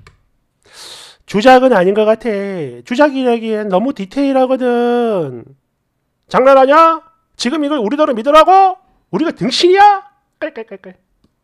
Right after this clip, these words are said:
주작 꺼져. 물론, 어, 여자 평균 키로 예를 들었을 때 뭐 한 백육십, 한 삼, 사 정도에서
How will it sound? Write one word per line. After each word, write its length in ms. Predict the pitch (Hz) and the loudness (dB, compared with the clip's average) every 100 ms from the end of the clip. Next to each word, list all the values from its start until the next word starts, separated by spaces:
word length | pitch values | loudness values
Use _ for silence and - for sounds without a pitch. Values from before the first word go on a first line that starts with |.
| _ _ | _ _
주작 340 | - 247 214 - | -6 -6 -4 2
꺼져. 300 | 359 302 - _ _ _ _ _ _ _ _ _ _ _ _ _ _ _ _ _ _ _ _ _ _ _ _ _ _ _ _ _ _ _ _ _ _ _ _ _ _ _ _ _ _ _ - | 2 2 -8 _ _ _ _ _ _ _ _ _ _ _ _ _ _ _ _ _ _ _ _ _ _ _ _ _ _ _ _ _ _ _ _ _ _ _ _ _ _ _ _ _ _ _ -8
물론, 800 | 147 254 247 220 180 139 - - | 0 4 4 2 -4 -10 -14 -20
어, 280 | 120 120 - - - 127 | -20 -18 -18 -20 -20 -8
여자 920 | 151 196 220 214 196 139 117 117 117 - _ | -4 0 2 2 0 -4 -12 -16 -20 -20 _
평균 400 | - 202 214 262 | -12 -10 -8 -10
키로 680 | - 285 254 240 247 220 131 | -10 -10 -8 -6 -6 -6 -6
예를 200 | 151 180 | -8 -8
들었을 320 | 190 220 135 | -10 -12 -18
때 300 | - 104 107 - | -20 -20 -20 -20
뭐 160 | 107 | -20
한 200 | 107 139 | -20 -18
백육십, 600 | 151 170 190 190 - 180 | -12 -10 -8 -10 -12 -12
한 120 | 151 | -12
삼, 280 | 135 - 277 | -16 -10 -10
사 520 | - 185 135 110 104 113 | -8 -8 -8 -10 -16 -18
정도에서 1300 | 123 123 127 123 110 110 107 - 170 170 165 165 | -16 -16 -18 -18 -18 -18 -20 -14 -12 -10 -12 -18